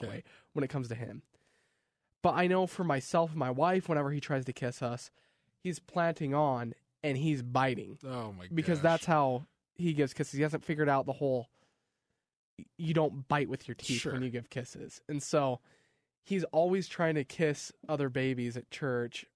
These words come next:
Speaker 2: or, like, go up and, like, put his mouth on their face or something. And I'm
Speaker 1: Mm.
Speaker 2: just like, "No, don't do that." And so
Speaker 1: Yeah.
Speaker 2: a lot of times we just end up in an empty classroom, and I just let him crawl around. And most of the time he ends up knocking over chairs onto himself and stuff like
Speaker 1: Yeah.
Speaker 2: that.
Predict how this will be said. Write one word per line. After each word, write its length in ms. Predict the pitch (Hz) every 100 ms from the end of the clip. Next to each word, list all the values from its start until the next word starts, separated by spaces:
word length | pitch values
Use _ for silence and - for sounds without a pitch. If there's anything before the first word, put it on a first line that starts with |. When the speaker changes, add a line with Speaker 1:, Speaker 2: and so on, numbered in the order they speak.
| -
Speaker 2:
or, 100 | 151
like, 260 | 135 127 127
go 200 | 143 139
up 180 | 135 143
and, 100 | 131
like, 280 | 123 - _ _ _ _ _ _ _ -
put 220 | 180 156
his 200 | 160 143
mouth 340 | 139 143 139
on 140 | 143 131
their 140 | 123
face 480 | - 127 123 - - -
or 120 | 139
something. 640 | - 165 139 - 104 208
And 120 | -
I'm 80 | 139
Speaker 1:
Mm. 60 | 143
Speaker 2:
just 100 | 143
like, 180 | 147 -
"No, 300 | 160 220 196
don't 340 | 143 180 202 180
do 160 | 185
that." 180 | 170 120
And 100 | 131
so 180 | 143 139 -
Speaker 1:
Yeah. 100 | 110 - - - _ -
Speaker 2:
a 60 | 175
lot 200 | 185 196
of 80 | 185
times 240 | 170 156
we 120 | 165
just 120 | 160 160
end 160 | 156 151
up 140 | 147
in 60 | 143
an 100 | 123
empty 240 | 131 131
classroom, 800 | - 131 120 117 - 117 117 123 _ _ _ _ _ -
and 280 | 143 127 123
I 160 | 131
just 180 | 127 -
let 80 | 127
him 140 | 135 123
crawl 320 | - 120 117
around. 420 | 117 120 117 - -
And 420 | 127 117 113 - -
most 260 | 143 131 -
of 60 |
the 20 |
time 140 | 127 127
he 80 | 123
ends 100 | 117
up 120 | -
knocking 340 | 127 117 -
over 100 | 117
chairs 300 | 117 120 110
onto 160 | 110 113
himself 380 | 113 - 113 -
and 100 | 113
stuff 240 | 110 113
like 120 | 110 107
Speaker 1:
Yeah. 80 |
Speaker 2:
that. 140 | 113